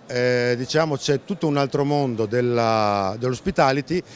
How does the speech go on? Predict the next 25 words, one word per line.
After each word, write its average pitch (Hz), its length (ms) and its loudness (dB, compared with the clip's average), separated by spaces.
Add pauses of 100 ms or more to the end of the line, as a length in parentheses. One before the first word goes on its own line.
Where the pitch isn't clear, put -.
(300)
che - 140 -2
è - 20 4
anche 151 220 2
quello 143 180 2
del 143 100 4
mondo 143 300 0
del, 123 480 2
del 131 140 0
mobile 147 320 2
home 147 240 0
riferito 131 840 0 (380)
ai 101 120 -4
villaggi 120 360 -2
vacanza, 127 960 0
ai 110 160 -4
campeggi, 127 760 0 (360)
dove 151 240 2
Piva 147 260 2
Group 170 480 2
in 139 100 0
questo 135 840 2
settore 151 560 0
è 117 320 2
assolutamente 120 720 0
leader, 92 420 0